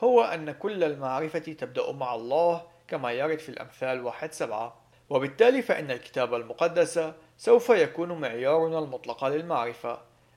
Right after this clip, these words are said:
أنا على دراية بعدم قبول الجميع لهذا الادعاء، لكننا لا يمكن أن نقوم برفض ما يقوله الكتاب المقدس بشكل تعسفي، وذلك أن ما يقدمه الكتاب المقدس هو القضية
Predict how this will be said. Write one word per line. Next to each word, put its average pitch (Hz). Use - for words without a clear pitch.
أنا 269
على 156
دراية 147
بعدم 123
قبول 127
الجميع 120
لهذا 113
الادعاء، 113
لكننا 220
لا 139
يمكن 214
أن 143
نقوم 170
برفض 147
ما 131
يقوله 139
الكتاب 120
المقدس 143
بشكل 120
تعسفي، 123
وذلك 226
أن 160
ما 127
يقدمه 170
الكتاب 139
المقدس 156
هو 262
القضية 175